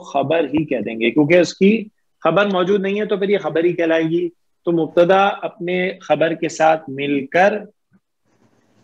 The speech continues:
जुमला इस्मिया।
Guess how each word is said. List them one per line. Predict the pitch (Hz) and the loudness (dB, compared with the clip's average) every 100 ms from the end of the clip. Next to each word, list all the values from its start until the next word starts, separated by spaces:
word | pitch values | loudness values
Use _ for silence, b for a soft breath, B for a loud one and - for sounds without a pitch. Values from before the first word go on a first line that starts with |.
| _ _ _ _ _ _ _ _ _ _ _ _ _ 127 | _ _ _ _ _ _ _ _ _ _ _ _ _ -12
जुमला | 113 120 120 123 113 | -8 -6 2 2 2
इस्मिया। | - - 110 107 | -2 -4 -4 -4